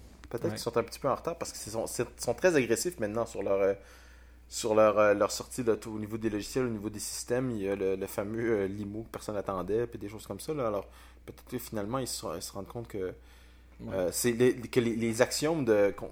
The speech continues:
Speaker 1: qu'on a souvent en, en informatique, là, de dire, euh, on peut pas demander à neuf femmes de prendre un mois pour faire un bébé, là.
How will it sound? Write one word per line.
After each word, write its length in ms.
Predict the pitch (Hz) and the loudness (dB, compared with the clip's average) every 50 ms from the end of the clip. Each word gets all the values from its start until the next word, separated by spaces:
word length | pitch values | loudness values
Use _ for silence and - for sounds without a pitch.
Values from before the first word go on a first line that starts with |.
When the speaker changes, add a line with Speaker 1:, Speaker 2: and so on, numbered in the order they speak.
| - | -10
Speaker 1:
qu'on 280 | - - 113 104 107 113 | -6 -4 -4 -2 0 2
a 160 | 123 131 127 | 4 4 4
souvent 640 | 117 - - 117 107 123 131 127 110 104 101 98 - - | 2 0 -4 -2 0 0 2 2 2 0 0 -2 -4 -6
en, 60 | 104 | -6
en 60 | 107 | -4
informatique, 540 | 110 107 - 113 113 104 101 - 151 147 - | -4 -4 -4 -2 -2 -2 -2 -2 -4 -4 0
là, 80 | 117 | 0
de 100 | 107 101 | 0 0
dire, 240 | 98 98 120 131 110 | -2 -2 -2 0 2
euh, 100 | 107 101 - - - - - - - - - - - | 2 0 0 -2 -8 -20 -20 -20 -20 -20 -12 -8 -6
on 80 | 110 | -4
peut 100 | - 127 | -2 2
pas 140 | 120 175 170 | 4 6 6
demander 320 | 156 147 127 120 131 156 | 8 8 6 8 8 8
à 180 | 147 123 107 107 | 8 8 8 8
neuf 240 | 104 110 123 131 - | 6 4 2 2 0
femmes 380 | - - 143 135 143 151 143 | 2 4 4 4 4 4 2
de 120 | 123 110 107 | 2 2 2
prendre 480 | - - 123 117 120 117 110 101 113 - 120 | 2 2 -2 -2 -2 0 0 0 0 0 0
un 80 | 117 | 0
mois 220 | 117 117 117 123 - | 0 2 2 0 0
pour 120 | - 98 | -2 -4
faire 140 | - 113 110 | -4 -2 -2
un 80 | 110 | -2
bébé, 300 | 101 101 95 104 131 151 | -2 -2 -2 -2 -2 -2
là. 160 | 151 143 143 | -2 -4 -6